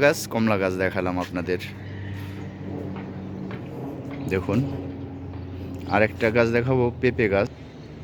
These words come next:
দেখুন আমার পেঁপে গাছটা, এটার ভিতরেও আমি অনেক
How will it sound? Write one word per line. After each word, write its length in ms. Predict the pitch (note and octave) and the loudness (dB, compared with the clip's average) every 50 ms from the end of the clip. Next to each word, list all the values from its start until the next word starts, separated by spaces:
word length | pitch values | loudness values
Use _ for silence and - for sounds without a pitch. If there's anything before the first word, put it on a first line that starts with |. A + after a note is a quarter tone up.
| - - - - - - - - - - F2 | -12 -12 -12 -12 -12 -14 -14 -10 -4 -2 -2
দেখুন 260 | F#2+ - - G#2+ A#2 B2+ - - - - - - - - - - - - - - - - - - - - - - - G#2+ | 0 2 2 4 4 2 2 -2 -8 -14 -14 -12 -12 -12 -12 -14 -16 -16 -16 -16 -14 -14 -14 -14 -14 -14 -10 0 2 4
আমার 160 | G2+ G2+ F#2+ - - | 4 4 4 4 4
পেঁপে 220 | A2 G#2 - G#2+ G2 | 4 6 6 6 6
গাছটা, 320 | G2 F#2+ - - - A#2+ A#2 C#3+ D3+ - - - - - - - - - - - - - - - - | 6 4 4 2 2 4 4 4 2 -2 -6 -8 -8 -12 -14 -16 -16 -16 -16 -16 -16 -16 -12 -8 -4
এটার 180 | G#2+ A2 A#2 A#2 A#2 | 2 4 6 6 6
ভিতরেও 380 | A#2+ A#2 A#2+ A#2 A2 A2+ A2+ A2 A2 | 4 4 4 6 6 8 10 10 8
আমি 140 | G#2+ A2 A#2 A2+ - - - A2 | 8 6 4 4 2 0 0 2
অনেক 160 | A2+ A2+ A#2 | 4 4 2